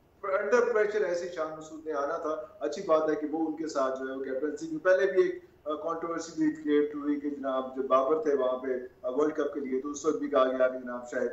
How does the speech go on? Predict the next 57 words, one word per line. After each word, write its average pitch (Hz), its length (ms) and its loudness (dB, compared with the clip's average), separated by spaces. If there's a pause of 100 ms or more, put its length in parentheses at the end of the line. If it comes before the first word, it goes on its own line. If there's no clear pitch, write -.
ये, 120 120 2 (360)
अ, 123 380 2 (260)
अ, 113 240 6 (420)
vice 147 240 4
कैप्टन, 143 800 -4
अ, 123 40 -12
शाहीन 143 280 -4
होंगे 135 300 -4
और 135 80 0
उसके 131 180 -6
बाद 131 140 2
खबरें 127 320 -8
आई 131 100 -6
कि 139 80 -12
नहीं, 147 120 -4
नहीं, 135 140 -8
नहीं, 131 100 -12
हमने 131 200 -12
तो - 200 -2 (200)
vice 147 160 6
captain 156 280 2
इस 151 120 -4
बार 151 180 4
रखना 147 280 2
ही 190 120 -2
नहीं 147 160 0
है, 131 180 -2
इस 127 60 -10
बार 139 100 -4
बगैर 131 340 -2
vice 127 200 0
captain - 260 -6 (100)
के 143 60 -16
ही 135 60 -12
हम - 180 -8
लोग, 120 200 -10 (260)
अ, 127 160 4
खेलेंगे, 131 520 2
इस - 140 0
किस्म 143 260 -6
की 135 120 -8
चीजें 123 300 -4
भी - 100 -4
हुई। 113 200 -6 (180)
तो 202 80 8
इसलिए 226 360 6
अंदर 214 300 4
ज्यादा 175 200 2
बेहतर 190 420 0
है 175 60 -2
कि 180 80 -4
अभी 180 220 -4
ये 175 220 2
इसको - 180 -6
बाबर 127 460 0
को 156 220 -4
या 135 400 -4